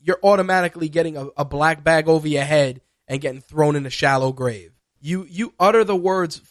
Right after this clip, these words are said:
fighters union around Dana White, he, he will probably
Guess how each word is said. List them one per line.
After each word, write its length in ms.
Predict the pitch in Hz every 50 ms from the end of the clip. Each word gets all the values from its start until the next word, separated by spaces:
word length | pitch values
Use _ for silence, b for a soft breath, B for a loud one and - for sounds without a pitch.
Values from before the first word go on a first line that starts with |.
| _ -
fighters 500 | 175 175 185 190 190 196 190 165 143 143
union 520 | 151 165 170 160 147 131 120 117 110 _ _ _ _ _ _ -
around 340 | 143 147 156 151 147 143 135
Dana 260 | 131 151 156 165 165
White, 380 | 160 151 165 160 165 170 165 - _ _ _ _ _ _ _ -
he, 180 | 220 233 247 220 214 -
he 240 | - 165 214 262 285
will 220 | 285 294 220 214
probably 840 | - _ - - 226 226 226 214 190 196 170 175 175 180 165 160 -